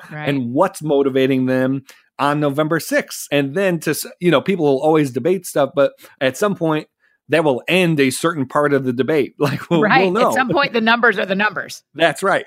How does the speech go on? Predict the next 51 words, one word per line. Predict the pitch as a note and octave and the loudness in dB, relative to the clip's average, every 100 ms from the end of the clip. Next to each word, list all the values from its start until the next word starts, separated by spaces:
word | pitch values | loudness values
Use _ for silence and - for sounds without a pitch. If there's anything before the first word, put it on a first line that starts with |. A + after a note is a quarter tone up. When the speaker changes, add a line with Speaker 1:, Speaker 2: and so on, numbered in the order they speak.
| D#3 | -2
Speaker 2:
<laughs> | - | -2
Speaker 1:
Right, | D#4+ F3+ - - _ | 0 -2 -4 -20 _
right. | E3+ D#3 - - _ - - - | -2 -2 -4 -16 _ -20 -14 -4
And | C4 | -2
you | C#4+ | 0
know | F4 | 2
what? | F4 - A3 | 2 0 -6
One | A#3 C4 | -4 -4
of | |
the | D4 | -4
things | C4+ A3 | -6 -4
you | G#3+ | -4
were | |
saying | G3 G#3 | -4 -4
about | F#3 - | -4 -4
social | F#3 F#3+ | -6 -4
media | F#3 G3 F#3 | -2 0 0
is | D#3+ | 0
one | G#3 | -4
of | B3+ | -2
the | |
things | C4+ F#3 | -4 -4
that | G3 | -4
makes | F#3+ F#3 | -6 -6
me | F#3+ F#3 | -6 -6
insane, | E3+ F3 E3 - E3 D#3+ C#3+ B2+ D3+ _ _ - _ | -6 -6 -6 -6 -6 -6 -8 -12 -16 _ _ -20 _
and | G3+ G#3 G3+ | 0 0 2
I | G3+ | 0
would | G3 | 2
love | F#3+ F#3+ | 0 -2
for | G#3+ | -2
you | F#3 | -2
to | F3 - - | -2 -4 -8
speak | - - F#3+ F3+ _ | -14 -6 -6 -6 _
to | - | -6
this, | F#3+ F3 D#3+ | -2 0 -2
is | F3+ F#3 F3 - _ - - | -2 -2 -2 -8 _ -20 -6
it | A3+ | 0
almost | A#3+ C#4 D4 | 2 2 0
feels | C4+ A3 | -2 -2
like, | D4 D#4 | -2 -4
especially | - - - G#3+ G#3+ - C4+ C4+ | -6 -6 -2 0 0 -4 -2 -2
in | C#4 C4+ | -2 -4
the | |
church, | C#4 D4 C4+ C#4 - - _ _ _ - - | -4 -2 -2 -2 -6 -16 _ _ _ -20 -6
there | G3 A3+ A#3+ | 0 2 2
are | A3+ G#3+ G3 F#3+ | 2 4 2 -2
sectors | - - A#3+ A#3 C4 A#3 | -4 -2 -2 -2 -2 -2
of | A3+ | -4
the | G#3 | -2
internet | G3 F3 C#3+ - | -2 -2 -6 -8